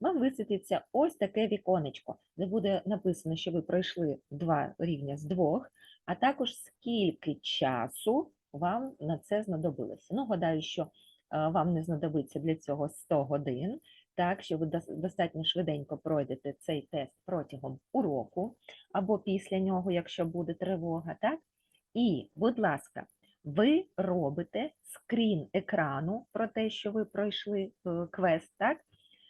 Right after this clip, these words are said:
І подивіться, будь ласка, ось тут зверху,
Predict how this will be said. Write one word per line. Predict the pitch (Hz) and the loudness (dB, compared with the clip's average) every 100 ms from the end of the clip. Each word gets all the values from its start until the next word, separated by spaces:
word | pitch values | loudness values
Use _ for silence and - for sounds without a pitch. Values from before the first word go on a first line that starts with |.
| _ _ _ - | _ _ _ 0
І | 240 | 2
подивіться, | 240 214 262 277 285 208 | 2 2 2 2 0 -2
будь | 185 180 | -2 0
ласка, | 180 151 - 127 117 _ _ _ _ _ _ _ - | 2 0 -2 -8 -8 _ _ _ _ _ _ _ 2
ось | 202 - | 2 2
тут | 226 190 - | -2 -2 -2
зверху, | 143 180 254 - 180 135 | 2 2 2 0 -2 -2